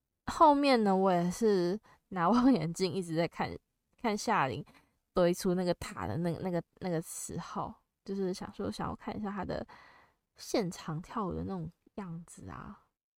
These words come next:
最后呢，就是承认欲求，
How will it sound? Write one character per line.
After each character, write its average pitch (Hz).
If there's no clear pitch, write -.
最 277
后 269
呢， 214
就 208
是 214
承 185
认 196
欲 208
求， -